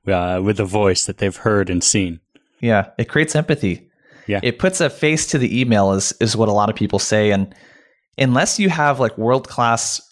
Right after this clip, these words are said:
Speaker 2: writing chops, which I, I don't yet, I'm, I'm working on that.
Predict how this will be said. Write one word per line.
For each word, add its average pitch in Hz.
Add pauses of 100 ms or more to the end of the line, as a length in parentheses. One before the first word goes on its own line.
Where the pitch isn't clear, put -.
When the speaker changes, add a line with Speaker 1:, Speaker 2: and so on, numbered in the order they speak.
(120)
Speaker 2:
writing 117
chops, 170
which 110
I, 107
I 107
don't 113
yet, 110
I'm, 117
I'm 110
working 135
on 104
that. 104